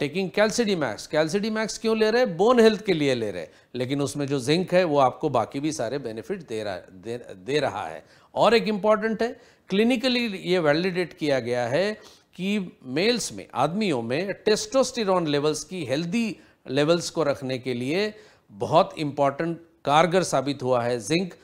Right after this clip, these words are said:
along with magnesium as well as vitamin B six। यानी विटामिन बी सिक्स, मैग्नीशियम, जिंक ये सही मात्रा में अगर है तो मेल हार्मोन जो है अपना टेस्टोस्टेरोन उसको हेल्दी रखने में जिंक का बहुत बड़ा रोल है।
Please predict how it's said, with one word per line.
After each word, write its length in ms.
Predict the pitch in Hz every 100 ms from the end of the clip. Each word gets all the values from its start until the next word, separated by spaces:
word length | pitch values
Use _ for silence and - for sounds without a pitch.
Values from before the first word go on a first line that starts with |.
| _ 135
along 280 | 139 143
with 200 | 139 139 117
magnesium 580 | 107 135 160 - 196 208 - -
as 180 | 117 113
well 180 | 123 123
as 100 | 110
vitamin 460 | 107 110 107 104 90
B 80 | 87
six। 460 | - - - - _ _ _ 113
यानी 140 | 123
विटामिन 480 | 120 127 127 123 107
बी 180 | 165 175
सिक्स, 420 | 170 170 165 110
मैग्नीशियम, 720 | 113 127 170 151 160 165 160
जिंक 360 | 120 139 160 160 - _ -
ये 100 | 127
सही 280 | - 139 175
मात्रा 380 | 160 143 139 135
में 140 | 131
अगर 200 | 120 123
है 300 | 113 147 147 - _ -
तो 80 | 127
मेल 260 | 131 147
हार्मोन 360 | 127 131 135 131
जो 120 | 123
है 100 | 123
अपना 240 | 123 123 117
टेस्टोस्टेरोन 800 | 123 113 180 - 127 101 101 110 _ _ 127
उसको 580 | 120 - 147 165 - - _ _
हेल्दी 340 | 131 135 143 147
रखने 340 | 117 113 104
में 360 | 104 123 147 151 _ 98
जिंक 320 | 123 113 104
का 100 | 120
बहुत 220 | 110 92
बड़ा 240 | 87 98 165
रोल 260 | 90 69
है। 100 | -